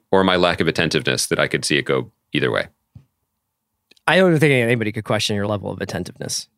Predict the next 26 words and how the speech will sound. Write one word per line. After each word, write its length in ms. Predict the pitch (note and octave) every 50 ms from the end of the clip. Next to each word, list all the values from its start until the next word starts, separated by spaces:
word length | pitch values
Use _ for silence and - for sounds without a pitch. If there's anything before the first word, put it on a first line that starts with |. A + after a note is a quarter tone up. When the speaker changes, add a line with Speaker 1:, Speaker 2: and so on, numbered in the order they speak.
| _ _ _ _ _ -
Speaker 1:
<laughs> 200 | - - - -
Thank 260 | - G3 - - - -
you. 120 | - - B2 - - - - - - B2+ -
Speaker 2:
You're 140 | C#3 D3+ E3
one 120 | F3 G3
of 80 | F#3+ D#3+
Speaker 1:
Yes. 80 | F#3 D3+
Speaker 2:
our 40 | C#3
great 200 | C3+ D3+ C#3 C#3+
close 300 | E3 D#3 D3 C3+ B2+ -
readers. 400 | C3+ B2+ A2+ A2 A2 A2 - - - -
Um, 420 | D#3 D3 D3 D3 D3 C#3+ C#3+ D3 C#3+ - - - - - - - -
I 80 | D#3
don't 80 | F3+ G3+
wanna 140 | G#3 G#3 G3
keep 200 | - G3 D3 D#3
you 60 | D3
too 160 | - D3+ C3+
long 160 | A2+ A2+ A2+
today. 300 | - - A#2 G#2 G2+ G#2 -
It's 120 | - -
Thursday. 540 | - - C#3+ C#3+ D3+ - - D3 C3+ C3 C3
I 40 | B2+
know 80 | B2 B2+
you 120 | C3 C3
got 200 | C3 B2+ B2 -